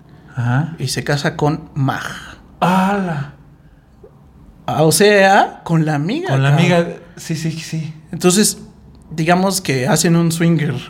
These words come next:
Speaker 2: cabrón, güey, o sea, en el sentido de que
Speaker 1: Sí, porque lo que ve-, dejaban ver es que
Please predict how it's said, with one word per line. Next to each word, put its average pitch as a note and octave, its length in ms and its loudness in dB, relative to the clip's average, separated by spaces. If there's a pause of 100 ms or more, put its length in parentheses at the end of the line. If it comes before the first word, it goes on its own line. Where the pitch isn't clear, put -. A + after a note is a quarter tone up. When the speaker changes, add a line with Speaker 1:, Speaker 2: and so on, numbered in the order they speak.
(220)
Speaker 2:
cabrón, E3+ 420 4
güey, G3 180 4
o F3+ 140 -2
sea, D#3 160 -2
en D3+ 80 0
el D3+ 120 0
sentido E3 400 4
de F3+ 140 2
que G#3+ 320 -2 (680)
Speaker 1:
Sí, C4+ 120 0
porque F#3 220 4
lo E3+ 120 2
que F3 120 2
ve-, F3 400 2
dejaban F#3+ 440 2
ver F#3+ 180 2
es F3 180 -2
que E3 540 -2